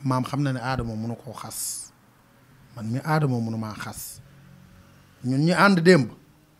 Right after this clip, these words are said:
kenn mënu cee xas sa morom, ndax man damay taxaw audio yee ngi ni sama téléphone. Bi mu defee lu dama taxaw ma ne ko, "Da nga waroon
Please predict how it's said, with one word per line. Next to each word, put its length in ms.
kenn 160
mënu 240
cee 140
xas 240
sa 80
morom, 220
ndax 140
man 160
damay 200
taxaw 320
audio 280
yee 200
ngi 100
ni 120
sama 200
téléphone. 380
Bi 100
mu 140
defee 260
lu 160
dama 200
taxaw 260
ma 120
ne 60
ko, 100
"Da 80
nga 120
waroon 240